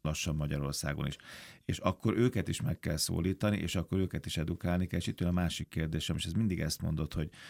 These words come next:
hogy a pénzintézeteknek, a szolgáltatóknak tudatos fogyasztóra van szüksége. Miért? Hát, ha nem vagyok tudatos, akkor könnyebb engem manipulálni, könnyebb olyan terméket, könnyebb nekem olyan T H M-et eladni, hogyha nem tudom, mi az a T H M, ami jobb a kölcsönzőnek. Tehát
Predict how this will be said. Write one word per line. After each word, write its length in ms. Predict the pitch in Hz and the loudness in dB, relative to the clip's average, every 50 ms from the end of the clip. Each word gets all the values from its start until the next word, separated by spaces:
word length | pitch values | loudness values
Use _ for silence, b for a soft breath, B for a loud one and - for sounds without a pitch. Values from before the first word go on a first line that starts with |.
| B B | B B
hogy 180 | B 90 87 92 | B 0 0 2
a 120 | 82 80 | 2 0
pénzintézeteknek, 1000 | 78 - 87 90 95 90 92 104 98 - - 92 90 92 85 - 85 - 78 - | 0 0 2 2 2 2 2 0 0 0 0 0 0 0 0 -2 -4 -4 -4 -4
a 60 | 76 | -4
szolgáltatóknak 840 | - - 82 82 87 90 85 85 - 87 76 - 82 - 87 80 - | -2 0 0 0 2 2 0 0 -2 -2 -4 -2 -2 -2 -2 -2 0
tudatos 520 | - 107 - 76 73 - - 76 - - | 0 -2 0 -2 -2 -4 -4 -6 -6 -6
fogyasztóra 640 | - - 73 73 - - - - - 76 73 67 69 | -4 -4 -4 -4 -4 -6 -6 -4 -4 -2 -2 -2 -2
van 140 | 67 67 | -2 -2
szüksége. 540 | 69 - - - - - - 104 90 - 73 | -4 -4 -6 -8 -6 -6 -6 -4 -4 -2 0
Miért? 600 | 76 101 143 160 127 78 67 - - - - - - B B B B B | 0 2 2 2 0 0 -2 -6 -8 -12 -16 -20 -20 B B B B B
Hát, 160 | B 95 - | B -4 0
ha 80 | - 95 | 2 4
nem 200 | 110 131 139 127 | 4 4 4 4
vagyok 280 | 98 90 80 76 73 - | 4 2 2 0 0 0
tudatos, 420 | - 92 98 104 98 - - - | 0 0 2 0 0 0 0 0
akkor 260 | 104 - - 107 - | 0 0 0 -2 0
könnyebb 440 | - - 139 131 107 92 82 76 80 | 2 2 4 4 4 4 2 2 2
engem 300 | 80 78 73 80 78 78 | 0 2 2 2 2 2
manipulálni, 640 | 78 78 78 76 76 - - 87 82 82 82 85 | 2 2 2 0 0 0 0 0 2 4 4 2
könnyebb 300 | - - 120 120 104 82 | 2 2 2 2 2 2
olyan 180 | 92 90 85 73 | 2 2 2 2
terméket, 560 | - 85 80 85 85 80 - 82 78 - - - B B B B B B | 2 2 2 2 2 0 0 -2 -4 -4 -6 -14 B B B B B B
könnyebb 240 | B 143 143 131 107 | B 4 4 4 4
nekem 220 | 101 98 107 101 101 | 2 2 2 2 4
olyan 200 | 101 101 92 - | 4 4 4 4
T 60 | 107 | 4
H 220 | 98 92 92 95 92 | 4 4 6 6 4
M-et 160 | 90 87 - | 4 4 2
eladni, 200 | 92 90 90 87 | 2 4 4 2
hogyha 180 | 90 - - | 2 2 2
nem 100 | 95 92 | 2 2
tudom, 220 | 85 - 92 90 90 | 2 2 2 2 2
mi 60 | 90 | 4
az 60 | 87 | 2
a 80 | 90 87 | 2 2
T 60 | - | 2
H 220 | 90 87 80 82 85 | 2 2 2 2 2
M, 40 | 87 | 2
ami 240 | 82 82 87 - - | 2 2 2 0 0
jobb 220 | - 90 78 82 | 0 0 2 2
a 140 | 90 - 85 | 0 -2 0
kölcsönzőnek. 880 | - - 90 82 78 - - 85 80 78 76 80 78 78 78 82 85 - | 2 2 2 2 2 2 2 0 0 2 2 0 2 2 2 0 0 0
Tehát 200 | - 87 82 | 0 -2 -2